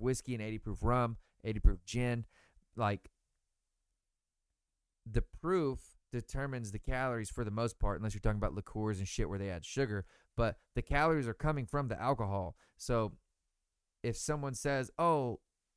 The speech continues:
this is only seventy calories instead of ninety calories,"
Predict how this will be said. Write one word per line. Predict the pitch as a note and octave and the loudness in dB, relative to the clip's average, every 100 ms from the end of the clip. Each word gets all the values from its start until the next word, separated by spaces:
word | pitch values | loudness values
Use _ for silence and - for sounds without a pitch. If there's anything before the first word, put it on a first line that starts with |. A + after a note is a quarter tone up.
| _ _ _ _ - | _ _ _ _ -2
this | C3+ C#3+ | 0 0
is | C#3 C3+ | -2 0
only | C3+ B2+ A#2 | 0 0 -2
seventy | - - D3+ C#3+ B2+ | -2 2 2 2 -2
calories | - B2 A#2+ A#2 G#2 | -2 -2 0 -2 -2
instead | G#2 - A#2+ A2 | -4 0 0 2
of | G#2+ G2+ G2 - _ _ _ | 0 -2 -4 -14 _ _ _
ninety | A2+ B2 C3+ A#2+ | -4 -2 0 0
calories," | - G#2+ G#2+ G#2 | 0 -2 0 -2